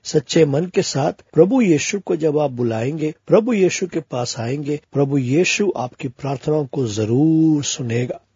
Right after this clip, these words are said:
आपने बाकी सारे मार्ग आजमा लिए होंगे, प्रभु यीशु को एक बार आजमा कर देखिए, वो आपके जीवन को शांति और प्रेम से भर देगा, आपके जीवन में एक नई आशा वो दे देगा। मैं ये नहीं कहता हूं कि प्रभु यीशु के पीछे आने वाले लोगों को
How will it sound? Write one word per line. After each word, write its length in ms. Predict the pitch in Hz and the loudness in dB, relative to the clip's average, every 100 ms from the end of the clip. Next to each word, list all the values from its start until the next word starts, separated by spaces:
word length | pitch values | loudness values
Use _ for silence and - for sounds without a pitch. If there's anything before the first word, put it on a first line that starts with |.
| - | 2
आपने 260 | 170 190 190 | 2 4 2
बाकी 300 | 190 - 165 | 2 0 -4
सारे 560 | - 175 196 220 226 | -2 0 2 4 4
मार्ग 340 | 214 196 214 196 | 4 0 0 0
आजमा 400 | 185 165 156 156 | -2 -2 0 0
लिए 200 | 151 151 | 0 0
होंगे, 400 | 127 139 175 277 _ | -2 -4 -4 -6 _
प्रभु 260 | 233 269 277 | 0 2 2
यीशु 400 | 160 123 - 220 | 2 0 -2 -6
को 160 | - | -4
एक 100 | 156 - | -4 -4
बार 100 | 139 | -6
आजमा 380 | 123 107 117 120 | -6 -6 -6 -8
कर 180 | - | -8
देखिए, 500 | 127 113 117 - 147 185 - - - | -8 -8 -10 -6 -8 -8 -18 -18 0
वो 80 | 160 | 4
आपके 320 | 170 143 - | 4 2 -6
जीवन 440 | 120 117 120 139 160 | -4 -2 -2 -2 -4
को 240 | 208 233 - - | -4 -4 -6 -14
शांति 880 | - - 120 117 123 - 190 233 233 - - _ - | -4 -2 0 -2 -4 -4 0 2 0 -4 -20 _ 4
और 280 | 170 185 | 6 6
प्रेम 600 | 151 _ - 135 147 202 | 4 _ -8 -4 -2 -4
से 200 | 190 - | -6 -4
भर 240 | 139 117 135 | -2 -2 -4
देगा, 400 | 120 127 120 - _ _ _ _ _ | -6 -6 -8 -14 _ _ _ _ _
आपके 300 | 170 202 226 | -2 -2 -2
जीवन 340 | 170 180 208 233 | -6 -4 -4 -4
में 140 | 220 | -4
एक 120 | 190 | -6
नई 260 | 165 160 175 | -6 -6 -4
आशा 380 | 135 139 - 226 | -4 -4 -2 0
वो 180 | 208 | 0
दे 160 | 185 165 | 0 -2
देगा। 400 | 147 151 - - - | -4 -8 -10 -18 -2
मैं 80 | 196 | 2
ये 240 | 175 139 | 4 4
नहीं 140 | 160 247 | 2 0
कहता 360 | 233 180 - | 2 0 0
हूं 140 | 156 147 | -4 -4
कि 140 | 160 | -6
प्रभु 340 | 135 147 143 156 | -2 -2 0 0
यीशु 340 | 139 131 156 | -2 -4 -6
के 120 | 143 | -6
पीछे 360 | 139 135 - 156 | -8 -10 -2 0
आने 260 | 120 127 | 0 -2
वाले 260 | 147 147 143 | -2 -2 -2
लोगों 360 | 135 131 139 151 | -4 -4 -4 -2
को 200 | 160 | -2